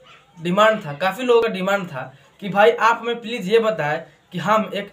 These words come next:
unique team कैसे बना सकते हैं जिससे कि हमें काफ़ी सारा profit हो and हम first rank पर आ जाए। दोस्तों आप ही लोग के डिमांड के हिसाब से दोस्तों मैंने video लेकर आया हूँ।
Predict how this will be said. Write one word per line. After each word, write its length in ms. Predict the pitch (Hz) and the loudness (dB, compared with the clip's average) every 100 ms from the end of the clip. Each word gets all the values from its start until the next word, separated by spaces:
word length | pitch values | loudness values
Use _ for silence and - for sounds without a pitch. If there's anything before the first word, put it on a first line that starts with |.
| _ | _
unique 340 | 202 214 269 277 | -6 -2 -2 -4
team 180 | 247 247 | -6 -2
कैसे 260 | 208 208 233 | -2 -2 0
बना 220 | 208 214 | 2 2
सकते 260 | 226 220 185 | -2 -4 -4
हैं 460 | 139 - - - 170 | -4 -6 -14 -18 -10
जिससे 240 | 208 269 | -4 -4
कि 200 | 269 180 202 - _ _ | -4 -6 -8 -16 _ _
हमें 440 | 185 208 185 208 - - _ - - | -2 2 2 0 -6 -20 _ -20 -6
काफ़ी 280 | 190 196 269 | -4 -2 -4
सारा 180 | 254 233 | -2 -2
profit 380 | 214 214 277 170 | -4 -2 -2 -2
हो 100 | 165 170 - | -4 -6 -6
and 160 | 202 | 0
हम 180 | 202 208 | 2 0
first 360 | 208 214 214 202 | 2 2 2 -2
rank 200 | 208 208 | -2 -2
पर 200 | 214 - - | -4 -4 -6
आ 100 | 165 | -4
जाए। 280 | 165 139 123 - _ _ | -2 -2 -6 -12 _ _
दोस्तों 240 | 220 220 247 | -8 -8 -2
आप 180 | 190 214 | 0 0
ही 60 | 269 | 0
लोग 140 | 254 247 | -2 -2
के 60 | |
डिमांड 360 | 202 214 220 233 | -4 -2 -2 -2
के 100 | 240 | -2
हिसाब 380 | 233 180 220 220 | -2 0 2 2
से 120 | 190 | 0
दोस्तों 180 | 185 202 | -8 -6
मैंने 220 | 202 208 | -2 -2
video 280 | 175 185 220 | -4 -4 -4
लेकर 260 | 214 208 202 | -2 -4 -4
आया 180 | 190 202 | -4 -2
हूँ। 180 | 156 | -2